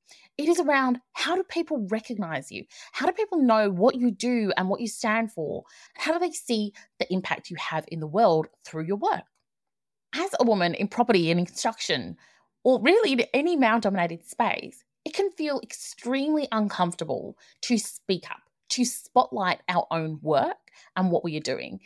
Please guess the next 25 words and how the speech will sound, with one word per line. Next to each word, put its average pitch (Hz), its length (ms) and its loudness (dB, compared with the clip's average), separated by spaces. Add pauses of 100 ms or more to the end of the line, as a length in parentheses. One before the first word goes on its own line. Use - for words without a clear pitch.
(160)
You 208 80 0
know, 185 60 4
it 226 80 -2
can 262 100 -2
feel 311 180 2
like 311 220 0
peacocking. - 800 -4 (260)
And 311 340 2 (320)
for 339 80 0
most 370 380 0
women, 247 380 0
that - 160 0
does 196 180 -4
not 196 240 0 (220)
come 175 240 -2
naturally. 170 580 -8 (140)
But 262 100 -8
if 262 80 -6
we 359 60 0
don't 392 200 -6
ever 359 200 4
call 220 360 0
attention 190 440 -6
to - 140 -8
ourselves, 135 520 -2